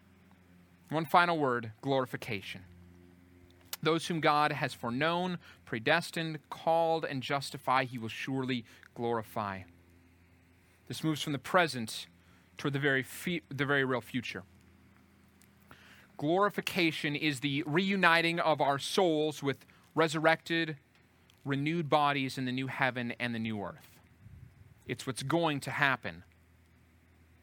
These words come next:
But look at how, how it's written here. Glorify is in the past tense. Those whom he justified, he also glorified. While this is yet to happen,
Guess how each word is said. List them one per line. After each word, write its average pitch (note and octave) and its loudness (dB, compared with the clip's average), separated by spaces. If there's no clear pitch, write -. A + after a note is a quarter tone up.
But D#3+ -2
look G3+ 0
at B3 0
how, G#3+ 6
how F3 0
it's D3 -8
written C3+ -4
here. G2 -14
Glorify D#3 4
is C#3+ 0
in E3+ 0
the D3+ 0
past E3 2
tense. - -4
Those G#3+ 4
whom G3 0
he F3+ 0
justified, D#3 4
he E3 0
also D3 2
glorified. D#3+ 2
While F#3 4
this A3+ 0
is A3 0
yet A#3 4
to A3 4
happen, G3 6